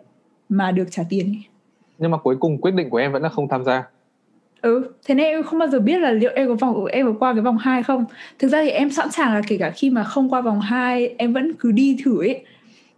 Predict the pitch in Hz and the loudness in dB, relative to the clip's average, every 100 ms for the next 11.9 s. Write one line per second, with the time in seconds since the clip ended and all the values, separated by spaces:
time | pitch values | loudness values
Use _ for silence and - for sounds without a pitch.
0 | _ 226 247 269 269 226 214 214 254 226 | _ 0 2 4 2 0 0 2 2 2
1 | 208 196 220 240 220 202 190 175 156 - | 0 0 2 2 2 2 2 2 0 -4
2 | _ _ _ _ - 175 175 196 196 165 | _ _ _ _ -2 0 0 0 0 0
3 | 185 214 131 147 143 175 180 190 185 185 | 0 0 0 0 0 0 0 -2 0 0
4 | 185 135 120 143 139 127 135 151 151 170 | 0 0 -2 -2 -2 -2 -2 0 0 0
5 | 185 214 196 196 165 185 247 208 156 143 | 0 2 0 -2 0 2 2 -2 -2 -4
6 | 139 147 175 190 185 170 220 208 - 147 | -6 -6 -6 -4 -6 -4 -2 -2 -2 -4
7 | 151 143 127 135 175 - 107 101 107 113 | -4 -4 -4 -2 -2 -2 -4 -4 -6 -8
8 | - 143 139 147 139 135 101 110 123 127 | -4 -4 -2 -6 -4 -4 -4 -4 -4 -4
9 | 156 143 110 113 113 _ - - - - | -6 -6 -6 -8 -14 _ -20 -20 -16 -6
10 | 117 110 110 - 233 226 156 196 254 262 | -4 -2 -4 -4 -2 0 0 0 0 0
11 | 240 262 - - - - 220 208 - | 0 -2 -4 -14 -8 -2 0 0 -4